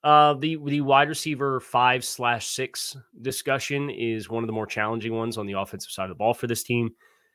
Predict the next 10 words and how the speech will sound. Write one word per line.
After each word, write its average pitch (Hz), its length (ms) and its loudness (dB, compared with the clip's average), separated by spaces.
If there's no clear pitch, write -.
Robbie 117 280 4
Chosen, 156 680 6
in 139 100 2
a 135 40 2
game 160 280 8
situation, 151 720 0
can 117 160 -4
you 110 80 -4
go 113 100 -4
out, 139 280 4